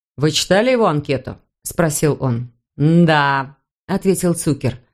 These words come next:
«Орен был единственным ребёнком в семье. Судя по всему, обожаемым ребёнком. Родился он в Хьюстоне.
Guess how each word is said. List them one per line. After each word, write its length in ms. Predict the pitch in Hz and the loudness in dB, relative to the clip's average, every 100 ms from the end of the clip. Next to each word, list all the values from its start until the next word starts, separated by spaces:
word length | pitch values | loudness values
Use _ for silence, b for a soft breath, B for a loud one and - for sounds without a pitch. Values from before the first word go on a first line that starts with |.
| _ _ _ | _ _ _
«Орен 580 | 175 190 226 233 226 190 | 0 2 2 2 0 0
был 180 | 202 208 | 2 2
единственным 880 | 202 170 180 185 165 165 165 160 | 2 0 2 2 0 0 0 2
ребёнком 580 | 156 156 156 151 147 143 | 2 2 2 0 -2 -2
в 40 | 135 | -2
семье. 580 | - 147 139 131 104 _ _ _ _ _ _ _ | 0 2 2 0 -6 _ _ _ _ _ _ _
Судя 440 | - 151 160 160 | -4 0 2 2
по 140 | 165 160 | 0 -2
всему, 380 | - 160 156 170 | -2 0 2 2
обожаемым 960 | 156 160 131 143 143 151 151 139 135 | 2 0 -2 -2 0 0 0 -2 -4
ребёнком. 680 | 135 123 135 120 - 117 - _ _ _ _ _ | -4 -2 -2 -4 -10 -16 -16 _ _ _ _ _
Родился 580 | 170 180 135 160 160 170 | -2 0 0 0 0 0
он 120 | 151 | 0
в 60 | 143 | 0
Хьюстоне. 720 | 160 160 - - 117 95 120 | 2 2 0 -4 -8 -8 -16